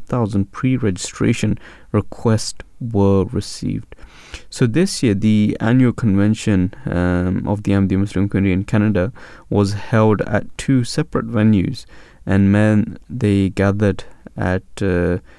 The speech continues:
they gathered in Bradford, um, at the place called Hadika Ahmed, uh, while the ladies, they had attended at the Baitul Islam complex, uh, in, in Canada. Um,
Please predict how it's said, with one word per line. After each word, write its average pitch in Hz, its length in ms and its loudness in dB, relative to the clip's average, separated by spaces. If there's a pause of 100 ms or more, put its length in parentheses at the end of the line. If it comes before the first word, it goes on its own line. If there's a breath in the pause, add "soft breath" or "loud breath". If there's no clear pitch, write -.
(260 soft breath)
they 98 180 2
gathered 104 440 2
in 98 200 2
Bradford, 101 600 -2 (200)
um, 90 500 -2 (540)
at - 200 -4
the - 80 -4
place - 380 0
called 92 380 0 (400 loud breath)
Hadika 104 560 2
Ahmed, 110 440 0 (140)
uh, 98 100 2
while 104 400 2 (100)
the 104 380 4
ladies, 104 600 2 (120)
they 98 380 2 (360 loud breath)
had 101 520 0
attended 120 800 0 (180)
at 98 280 -2
the 101 440 4
Baitul 107 360 2
Islam 95 420 0
complex, - 720 -4 (440 loud breath)
uh, 90 520 2
in, 98 260 2 (120)
in 101 260 2
Canada. 92 480 -2 (380 loud breath)
Um, 95 360 0